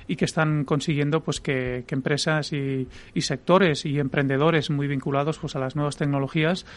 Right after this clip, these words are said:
vean, eh, en un país que tiene una alta conectividad, un precio de la electricidad eh, muy competitivo y una seguridad y una calidad de vida importante, pues, como una destinación interesante para,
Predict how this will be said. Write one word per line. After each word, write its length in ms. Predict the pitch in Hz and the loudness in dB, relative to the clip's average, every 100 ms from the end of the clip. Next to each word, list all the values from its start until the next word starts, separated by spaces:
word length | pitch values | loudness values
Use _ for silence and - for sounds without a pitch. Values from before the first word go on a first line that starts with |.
| - - - | -18 -20 -10
vean, 340 | 147 151 151 151 | 2 4 6 4
eh, 520 | 143 135 131 127 131 | 2 2 0 -2 -4
en 80 | 151 | -2
un 140 | 147 139 | -2 2
país 340 | 143 151 147 | 2 2 -2
que 380 | - 139 131 127 | -4 -2 -2 -4
tiene 200 | 151 143 | -2 0
una 560 | 143 143 139 135 131 139 | 0 0 0 0 -2 -6
alta 340 | 160 143 151 | -6 -2 -2
conectividad, 800 | 151 143 - 143 139 160 160 160 - | 0 -2 -2 -4 2 4 4 2 -2
un 360 | 160 139 135 131 | -4 -2 0 0
precio 220 | 156 - | 0 0
de 80 | 151 | 0
la 60 | 143 | 0
electricidad 320 | 139 135 160 147 147 151 | 0 -2 2 2 2 2
eh, 320 | 143 135 135 | 0 0 0
muy 160 | 143 | -2
competitivo 760 | 151 147 147 151 160 156 156 151 - - - - | 0 0 0 0 0 2 2 2 -4 -18 -18 -4
y 80 | 156 | 0
una 140 | 147 | 0
seguridad 500 | - 143 143 143 139 | 0 -2 2 2 2
y 100 | 139 | 0
una 180 | 135 135 | -2 -2
calidad 280 | 139 135 131 | -4 -4 -2
de 120 | 135 | -2
vida 140 | 135 | 0
importante, 480 | 135 139 131 135 156 | -2 -4 -4 -4 -4
pues, 180 | 151 - | -8 -6
como 180 | 143 135 | -4 -2
una 140 | 139 | -2
destinación 460 | 131 156 139 147 139 | -2 -4 -4 -2 -4
interesante 560 | 135 127 - 135 143 | -2 -6 -4 -6 -4
para, 320 | 135 123 113 | -8 -8 -10